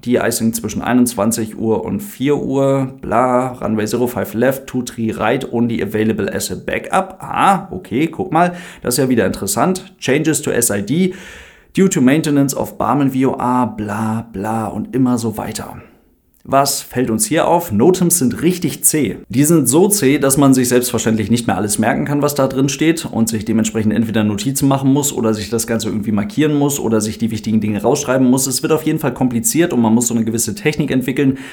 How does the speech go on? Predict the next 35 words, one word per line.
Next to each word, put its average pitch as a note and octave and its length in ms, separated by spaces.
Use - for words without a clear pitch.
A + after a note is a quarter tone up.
aus C3+ 260
diesen C#3+ 320
notems A#2 400
die A#2 100
für A2 140
sich B2 240
wirklich A#2 320
relevanten G#2 400
Informationen G#2 640
herauszulesen. G2+ 960
Also, E3 580
notems D#3 600
sind C3+ 520
wichtig. D3+ 480
Da G#2 120
stehen, C#3+ 500
können D#3 280
relevante A2+ 440
Informationen B2 580
drin A2+ 200
stehen, B2 340
aber B2 200
diese C3+ 200
fünfundsiebzig D3+ 600
Jahre B2 180
alte A2+ 200
Methode, B2 380
Piloten B2+ 380
Informationen A2 580
zukommen A2+ 320
zu A2 140
lassen, A2+ 280
hat A2+ 140
definitiv A2+ 640
Schwächen. - 540